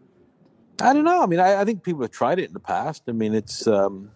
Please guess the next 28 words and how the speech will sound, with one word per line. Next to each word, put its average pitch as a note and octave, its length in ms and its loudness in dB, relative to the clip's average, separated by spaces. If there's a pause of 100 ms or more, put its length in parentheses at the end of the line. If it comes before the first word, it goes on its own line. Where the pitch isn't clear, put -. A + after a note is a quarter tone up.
(800)
I - 60 -2
guess A#2+ 120 0
anything B2+ 340 4
is F#2+ 80 0
possible. A2 680 0
It, A2+ 220 -2
it G#2+ 180 -4
becomes A#2 380 4
a G#2+ 40 2
system A2+ 420 2
that's G2+ 160 0
a A2+ 60 2
bit B2+ 360 2
difficult G#2+ 380 0
to - 40 -8
sell F#2+ 440 2
'cause G#2 160 -8
there A2 120 4
are A2+ 100 2
also, G#2+ 520 0
I - 580 -16
mean, A2+ 80 2
there A2+ 120 6
are G#2+ 40 4
European A#2 460 2
regulations G2 640 0
on G2+ 140 0
the, F2+ 140 -4